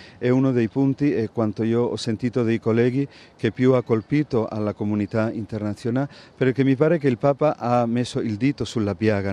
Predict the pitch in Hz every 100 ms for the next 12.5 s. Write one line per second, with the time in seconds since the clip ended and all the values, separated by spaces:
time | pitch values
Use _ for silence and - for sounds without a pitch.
0 | - - 117 139 175 165 117 131 123 135
1 | 120 139 110 - 120 131 143 139 127 135
2 | 131 120 - 170 - - 165 160 - 139
3 | 131 113 143 143 110 113 101 - - -
4 | - 113 127 139 139 131 147 151 165 175
5 | 175 180 - - - - 127 - 185 202
6 | 139 - 175 185 196 220 - - 127 131
7 | 143 147 156 160 - 113 113 135 151 147
8 | 165 180 - 120 120 151 143 175 165 -
9 | 117 123 139 147 147 147 - 123 120 117
10 | 117 107 120 120 113 113 143 175 165 -
11 | 156 180 - - - 135 127 - 175 156
12 | - 123 135 139 143